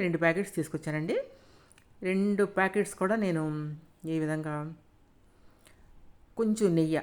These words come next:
ఒక రెండు స్పూన్లు నెయ్యి వేశాను. రెండు ప్యాకెట్లకి రెండు స్పూన్లు నెయ్యి వేసి, మిల్క్ వేసి అయితే నేను కలిపానండి. ఒక ప్యాకెట్కి, ఒక ప్యాకెట్కి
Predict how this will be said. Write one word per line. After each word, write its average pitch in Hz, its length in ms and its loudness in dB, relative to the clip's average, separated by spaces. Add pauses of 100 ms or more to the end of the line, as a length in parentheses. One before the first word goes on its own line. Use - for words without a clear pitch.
(220)
ఒక 175 140 0
రెండు 175 220 4
స్పూన్లు 185 300 4
నెయ్యి 151 160 2
వేశాను. 139 340 -2 (160)
రెండు 185 240 2
ప్యాకెట్లకి 220 460 2
రెండు 180 280 2 (240)
స్పూన్లు 175 440 0
నెయ్యి 156 180 2
వేసి, 170 260 2 (1160)
మిల్క్ 262 320 4
వేసి 240 260 4
అయితే 175 180 2 (160)
నేను 156 220 0 (180)
కలిపానండి. 147 560 -4 (3250)
ఒక 170 100 0 (120)
ప్యాకెట్కి, 165 540 0 (1080)
ఒక 170 180 -4
ప్యాకెట్కి 156 520 2